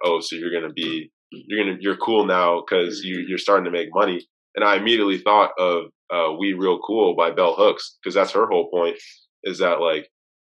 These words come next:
Speaker 1: men have this
Speaker 2: Mm.
Speaker 1: idea that you, you, you're only a man if you're making money.
Speaker 2: Yep.
Speaker 1: And it's like, "Oh, here this guy is making money, and now he's, like,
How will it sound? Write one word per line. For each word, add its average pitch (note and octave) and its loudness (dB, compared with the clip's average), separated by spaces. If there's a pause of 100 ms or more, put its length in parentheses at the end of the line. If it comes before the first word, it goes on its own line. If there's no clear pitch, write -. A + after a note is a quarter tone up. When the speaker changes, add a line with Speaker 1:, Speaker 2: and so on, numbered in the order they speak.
(100)
Speaker 1:
men F#2 0 (100)
have F2+ 0
this E2+ -4
Speaker 2:
Mm. E2 2
Speaker 1:
idea F2 2 (600)
that E2+ 0 (440)
you, G2 -6 (360)
you, F#2 -10
you're F#2+ 2
only G2 4
a E2+ -2
man F#2 4
if E2 -6
you're E2+ -6
making F2 -4
money. F2 0 (140)
Speaker 2:
Yep. A2 -8
Speaker 1:
And G2 -2
it's F2+ -6
like, E2 2
"Oh, F#2 2
here G2+ 0
this E2 -6
guy F2 0
is F2+ -2 (300)
making F#2+ -4
money, F#2 2
and E2 -4
now F2+ 2
he's, F2 -6
like, D#2+ -4